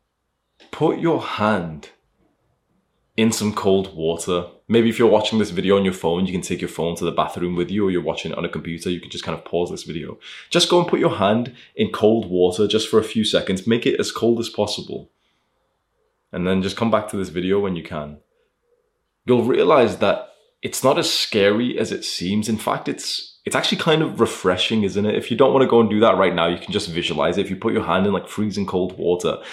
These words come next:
there's an element of pain and discomfort. But it's kind of, you can imagine, it's kind of like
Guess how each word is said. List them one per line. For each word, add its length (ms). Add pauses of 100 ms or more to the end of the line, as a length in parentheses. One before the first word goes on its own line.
(160)
there's 140
an 120
element 500
of 160
pain 380
and 140
discomfort. 720 (960)
But 80
it's 120
kind 520
of, 140
you 100
can 120
imagine, 500
it's 120
kind 500
of 140
like 500